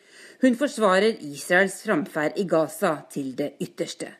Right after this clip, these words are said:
og hun beskriver amerikanske utenrikspolitiske løsninger for Syria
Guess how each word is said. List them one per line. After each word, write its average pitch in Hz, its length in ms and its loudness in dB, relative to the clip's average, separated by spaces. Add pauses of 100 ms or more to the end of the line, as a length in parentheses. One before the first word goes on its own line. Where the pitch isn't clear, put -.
(540)
og 208 140 6
hun 220 100 2
beskriver 190 720 0
amerikanske 196 640 -2
utenrikspolitiske 170 800 -2
løsninger 170 760 0
for 202 160 0
Syria 160 460 0